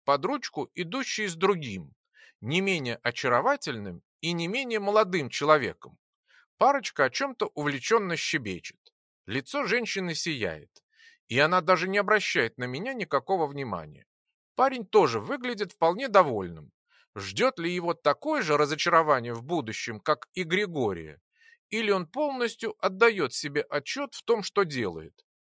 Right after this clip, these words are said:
и не надеется на продолжение? А сама Екатерина не боится однажды не справиться с чувствами?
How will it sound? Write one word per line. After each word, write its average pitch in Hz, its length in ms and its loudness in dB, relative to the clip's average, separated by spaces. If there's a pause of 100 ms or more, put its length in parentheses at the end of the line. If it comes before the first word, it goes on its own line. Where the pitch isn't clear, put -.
и 202 120 0
не 226 100 -2
надеется 202 640 -2
на 135 100 -4
продолжение? 120 840 0 (600)
А 117 100 0
сама 123 360 2
Екатерина 143 800 -6 (580)
не 143 140 -4
боится 214 500 4
однажды 185 480 2
не 214 120 -4
справиться 147 600 2
с 135 60 -4
чувствами? 90 720 -6